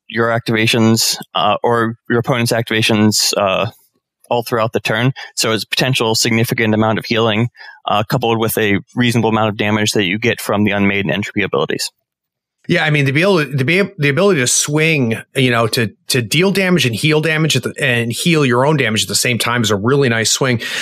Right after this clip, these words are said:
Speaker 2: Josh, the other thing I just noticed too, looking at the card,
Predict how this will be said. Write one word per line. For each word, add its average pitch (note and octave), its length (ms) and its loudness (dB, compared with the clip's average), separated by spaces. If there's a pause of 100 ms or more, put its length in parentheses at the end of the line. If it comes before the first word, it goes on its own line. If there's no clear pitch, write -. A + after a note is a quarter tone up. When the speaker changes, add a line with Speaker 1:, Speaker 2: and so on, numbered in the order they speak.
(120)
Speaker 2:
Josh, A3+ 240 0
the A3+ 100 2
other D#4 120 2
thing A3 160 0
I C3+ 60 2
just B2+ 200 0
noticed C#3+ 340 2
too, G3+ 140 4
looking C#3+ 240 2
at B2 80 0
the A#2+ 80 -4
card, D3+ 460 0